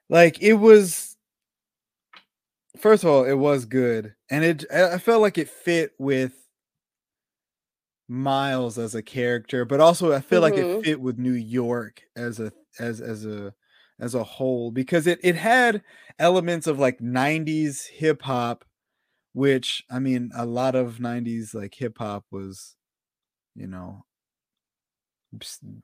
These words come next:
Speaker 1: you know, in New York.
Speaker 2: Yeah.
Speaker 1: Uh, you can make the argument that it was, you know, in L A as well. So, like, it was,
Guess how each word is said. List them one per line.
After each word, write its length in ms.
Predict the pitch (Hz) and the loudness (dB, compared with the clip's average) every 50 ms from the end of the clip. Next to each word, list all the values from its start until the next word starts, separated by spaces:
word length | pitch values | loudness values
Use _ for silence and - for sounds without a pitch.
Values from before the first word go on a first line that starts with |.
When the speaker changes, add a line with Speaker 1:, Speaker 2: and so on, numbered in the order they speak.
| _ _ _ | _ _ _
Speaker 1:
you 140 | - 110 98 | -20 -18 -18
know, 120 | - - _ _ _ _ _ _ _ _ _ _ _ _ - | -18 -20 _ _ _ _ _ _ _ _ _ _ _ _ -8
in 280 | 131 143 143 139 139 131 | -4 -2 -2 -2 0 0
New 80 | 131 | 0
York. 580 | 123 120 120 131 131 127 123 113 113 - - - _ _ _ _ _ _ _ - | 0 0 0 0 0 0 0 -2 -6 -10 -12 -20 _ _ _ _ _ _ _ -18
Speaker 2:
Yeah. 380 | - - 202 180 135 82 - - | -10 -4 -2 -2 -2 -2 -4 -8
Speaker 1:
Uh, 300 | 107 110 110 107 101 101 110 | -8 -8 -8 -8 -8 -6 -6
you 120 | 123 131 | -6 -4
can 100 | 143 143 | 0 2
make 180 | 156 156 147 - | 4 4 4 4
the 100 | 151 131 | 2 4
argument 580 | 127 139 147 143 127 131 127 123 120 113 107 | 6 6 6 6 4 2 0 0 -2 -2 0
that 200 | 120 117 117 110 | 0 0 0 0
it 80 | 113 113 | 0 -2
was, 440 | 113 113 113 107 101 - - - _ - | -2 -4 -6 -6 -8 -14 -18 -18 _ -12
you 120 | 113 117 113 | -8 -6 -4
know, 220 | 117 113 113 110 | -4 -4 -4 -4
in 280 | 110 107 107 104 101 - - | -4 -4 -6 -8 -10 -12 -8
L 240 | - 117 120 117 120 | -4 -4 -2 0 0
A 160 | 117 120 117 | 0 0 0
as 160 | 113 110 104 | -2 -4 -4
well. 380 | 104 110 117 120 117 113 110 110 | -4 -4 -4 -2 -2 -2 -4 -4
So, 180 | - - 127 127 | -4 -2 -2 0
like, 220 | 127 131 131 131 | 0 0 0 2
it 60 | 175 190 | 2 2
was, 280 | 190 185 165 - - | 2 2 0 -4 -14